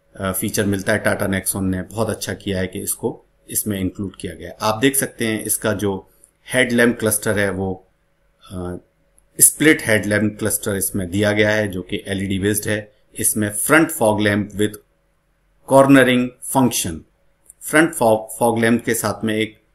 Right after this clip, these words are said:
कॉर्नरिंग लैंप दी गई है। इसका क्या फंक्शन होता है? इसका फंक्शन ये होता है दोस्तों कि जैसे ही आप कभी कार को टर्न करते हैं, रात में अगर आप ड्राइव कर रहे हैं, तो साइड में कई बार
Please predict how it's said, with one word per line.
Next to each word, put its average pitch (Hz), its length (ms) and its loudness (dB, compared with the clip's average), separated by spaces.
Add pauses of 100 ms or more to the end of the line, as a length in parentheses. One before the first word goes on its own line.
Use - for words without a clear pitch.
(720)
कॉर्नरिंग 135 600 4
लैंप 110 280 2
दी 98 160 -4
गई 87 220 -2
है। 80 180 -14 (280)
इसका 156 240 2
क्या 151 180 2
फंक्शन 104 400 -2
होता 90 200 -10
है? 82 200 -16
इसका 139 280 2
फंक्शन 139 420 0
ये 123 80 0
होता 107 240 -2
है 92 80 -4
दोस्तों 92 320 -8 (440)
कि 113 80 -2
जैसे 117 340 2
ही 135 160 4
आप 117 260 0
कभी 110 180 0
कार 107 260 -2
को - 140 -4
टर्न 117 280 0
करते 107 280 -2
हैं, 101 120 0
रात 98 260 -2
में 104 80 0
अगर 95 180 -2
आप 92 180 -4
ड्राइव 107 320 2
कर 98 100 -4
रहे 95 140 -2
हैं, 98 220 -6 (320)
तो 120 420 2 (380)
साइड 151 440 6
में 131 280 4
कई 120 220 4
बार 107 420 0